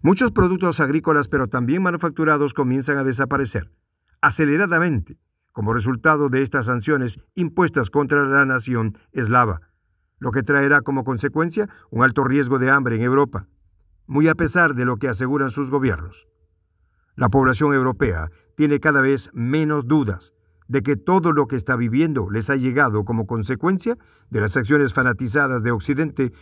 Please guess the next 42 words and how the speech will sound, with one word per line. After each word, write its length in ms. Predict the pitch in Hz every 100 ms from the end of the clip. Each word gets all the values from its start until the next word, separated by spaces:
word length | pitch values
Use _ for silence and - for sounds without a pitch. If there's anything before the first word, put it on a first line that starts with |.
| _
sobre 320 | - 131 117
esta 200 | 110 131
crisis, 460 | 107 85 - - - _ - _ _ _ _
por 180 | - 180
lo 120 | 185
que 260 | - 143 87 - _ _
las 180 | 110 107
responsabilidades 1120 | 139 - 139 120 127 117 113 143 143 104 - _ _
están 300 | 117 151 135
siendo 300 | 139 147 131
dirigidas 580 | 120 113 113 127 117 98 - _
hacia 280 | 139 123 135
sus 200 | 107 113
líderes 380 | 113 110 110 104
políticos. 720 | 120 95 80 95 - - - -
La 140 | 135
compleja 360 | 139 170 208 202
situación 480 | 190 165 170 180 175
ha 60 |
llevado 400 | 156 143 160 160
a 20 |
la 80 | 151
Unión 260 | 143 147 151
Europea 600 | 143 131 101 139 113 101 - _ _ _ _ - -
a 60 | 135
idear 260 | 143 165 175
un 120 | 165
plan 220 | 170 156
para 220 | 165 151
paliar 340 | 127 131 143 143
la 160 | 143
escasez 440 | 127 135 110 143 131
de 100 | 135
alimentos 500 | 123 135 147 123 104
en 80 |
los 120 | 110 98
países 360 | 120 117 123
más 180 | 113 120
vulnerables 540 | 127 123 131 139 127
del 120 | 104 101
viejo 320 | 110 101 104
continente. 580 | 120 107 147 135 101